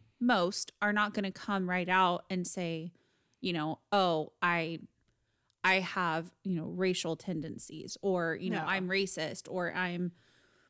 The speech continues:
Speaker 1: I'm a Nazi." Like, that's just
Speaker 2: Yeah.
Speaker 1: not something that's going to be publicized like it was back then.
Speaker 2: Yeah, and it's im-, so it's important to do your research. I think more so, I guess, where it comes out,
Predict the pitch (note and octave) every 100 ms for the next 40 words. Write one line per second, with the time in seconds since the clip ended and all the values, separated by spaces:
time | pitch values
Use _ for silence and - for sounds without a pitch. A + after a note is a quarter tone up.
0 | _ - G#3 F#3+ F3+ F#3+ - - F3 -
1 | F#3+ G#3 G3 - G3+ - F#3 - F#3+ G3
2 | F#3+ F3 - - F3+ F3 F3 F#3 F3 D#3+
3 | D#3 - - F3 E3 F3+ G#3+ G#3 G#3 A3+
4 | A#3 G3+ F3+ E3+ - E3+ E3+ - - -
5 | - - G3+ F#3+ _ - F#3+ D#3 A#2+ -
6 | F#3 F#3 F3 F3 - F#3 F#3+ F#3 F3 F#3
7 | E3 D3+ C3+ D3 D3 C#3+ C3+ D3+ F3 F#3+
8 | G3+ C#4 A3+ D#3+ D3 D#3 D#3+ D#3 D#3 E3+
9 | D3+ C#3+ - D#3+ D#3 D3+ D3 D3